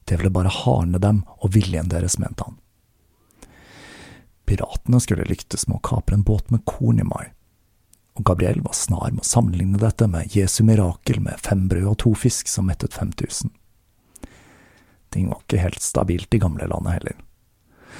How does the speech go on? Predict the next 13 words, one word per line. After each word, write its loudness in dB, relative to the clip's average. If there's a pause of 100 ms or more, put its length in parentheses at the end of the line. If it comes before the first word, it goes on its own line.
(120)
Sosialistene 0
ble 2
meid 4
ned 2
av -4
politiet, 2
og 0
i -10 (100)
skyggen 2
av 4
valgnederlaget 2 (140)
hadde 2
fascistene -2